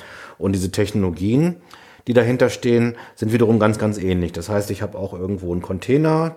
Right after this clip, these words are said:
der, ähm, unter, ähm, ich glaube, unter Program Data liegt der für diese App X-Pakete. Und ich habe, ähm,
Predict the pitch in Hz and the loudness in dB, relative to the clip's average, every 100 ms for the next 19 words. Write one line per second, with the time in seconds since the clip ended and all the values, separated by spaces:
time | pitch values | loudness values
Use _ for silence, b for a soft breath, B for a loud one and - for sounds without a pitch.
0 | - 104 101 98 98 87 - 92 92 90 | 0 4 6 6 4 0 -2 -2 0 -2
1 | 95 92 87 85 78 85 80 73 - - | -2 2 2 0 -2 -4 -4 -12 -18 -20
2 | - - 87 85 82 - 110 117 110 104 | -10 -6 -4 -4 -6 2 2 4 4 4
3 | 107 110 101 104 - 98 98 98 92 90 | 4 0 0 -2 -2 2 2 0 -2 0
4 | 92 87 - - 101 - 95 95 98 95 | 0 -2 -10 -8 -8 -4 -2 0 0 -2
5 | B B B - 90 90 95 90 - 87 | B B B -2 2 2 2 -2 0 2
6 | 87 | 4